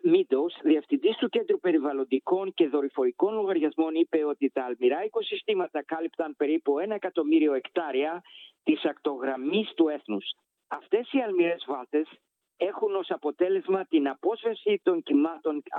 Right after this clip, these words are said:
από τις καταιγίδες, αλλά και ως προστατευτικό από τις καταιγίδες, ανέφερε. Μπορείς να το σκεφτείς αυτό σαν ένα αερόσακο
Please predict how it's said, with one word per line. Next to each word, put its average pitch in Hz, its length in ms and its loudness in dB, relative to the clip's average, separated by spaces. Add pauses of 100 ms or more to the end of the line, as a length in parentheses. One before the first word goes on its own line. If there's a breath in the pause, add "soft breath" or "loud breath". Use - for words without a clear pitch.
από - 200 -4
τις - 120 -16
καταιγίδες, 156 720 2 (340)
αλλά 143 280 -6
και 190 420 2
ως 226 340 -2
προστατευτικό - 1000 -2 (320)
από - 320 -4
τις - 160 -10
καταιγίδες, 131 600 0
ανέφερε. 127 640 -4
Μπορείς 160 560 0 (320)
να 156 140 0
το 160 120 -2
σκεφτείς - 500 -2
αυτό 160 760 -4 (680)
σαν 214 360 -4
ένα 220 520 -6 (120)
αερόσακο 170 1040 -6